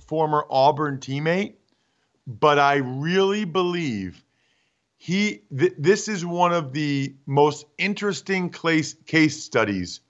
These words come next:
for Sociology one oh one I've ever heard, because I gotta know what was going through his brain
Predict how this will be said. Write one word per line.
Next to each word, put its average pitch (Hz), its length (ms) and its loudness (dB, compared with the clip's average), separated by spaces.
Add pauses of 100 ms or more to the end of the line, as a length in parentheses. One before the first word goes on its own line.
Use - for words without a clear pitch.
(460)
for 151 160 2
Sociology 143 960 4
one 127 260 0
oh 127 80 2
one 120 500 -2 (440)
I've 135 320 0 (160)
ever 143 420 0
heard, 104 400 -4 (460)
because 165 520 0
I 156 340 2 (180)
gotta 180 500 4
know 127 540 0 (720)
what 139 680 2 (600)
was 147 300 -2
going 170 540 0
through 147 380 -4
his 135 300 -6
brain 107 720 -6